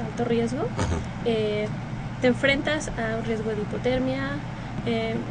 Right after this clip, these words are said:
Speaker 1: un, a un, digamos, accidente, eh, que no, bueno, porque no hayas programado algo de la, de la logística, ¿no? Por ejemplo, que te quedes sin baterías,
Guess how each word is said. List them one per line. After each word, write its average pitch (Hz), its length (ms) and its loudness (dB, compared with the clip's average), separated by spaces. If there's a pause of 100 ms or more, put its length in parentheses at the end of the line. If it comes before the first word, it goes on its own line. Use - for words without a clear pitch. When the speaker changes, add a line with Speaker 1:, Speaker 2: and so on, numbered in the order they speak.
Speaker 1:
un, 247 220 6
a 240 60 4
un, 247 380 6
digamos, 226 300 0 (580)
accidente, 240 720 2 (320)
eh, 208 420 4 (960)
que 247 120 10
no, 240 360 8
bueno, 240 220 8
porque 233 180 4
no 233 60 8
hayas 247 160 8
programado 220 420 4
algo 220 200 4
de 196 120 2
la, 175 140 -2 (140)
de 202 80 2
la 185 100 2
logística, 202 460 0
¿no? 233 100 2
Por - 140 -2
ejemplo, 226 240 4
que 220 80 2
te - 100 -2
quedes 240 220 8
sin 226 160 2
baterías, 208 420 0